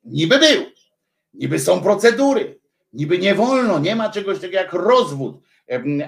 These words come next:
ale wpadli na pomysł, nie ma rozwodu, to będzie unieważnienie. Są dzieci, wsz-, nic tam nie, nie wskazywało na to, że może na, przeprowadzić, a jednak można. Wszystko jest kwestią pieniędzy albo,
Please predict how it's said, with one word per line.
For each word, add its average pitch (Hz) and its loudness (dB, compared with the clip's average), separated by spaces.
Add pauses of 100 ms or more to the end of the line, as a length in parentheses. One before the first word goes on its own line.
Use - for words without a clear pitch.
(180)
ale 320 -2
wpadli 202 -2
na 165 2
pomysł, 156 -2
nie 160 -4
ma 151 0
rozwodu, 135 -4
to 143 -6
będzie 127 -6
unieważnienie. 107 -4 (680)
Są 135 -6
dzieci, 165 -2
wsz-, - -14 (180)
nic 294 -2
tam 175 4
nie, 156 0
nie 151 -6
wskazywało 143 2
na 135 0
to, 127 -8
że 120 -6
może 208 0
na, 196 -4
przeprowadzić, 180 -4
a 415 -18
jednak 285 -14
można. 127 -2 (300)
Wszystko 302 -4
jest 180 0
kwestią 151 -2
pieniędzy 135 -2
albo, 120 -2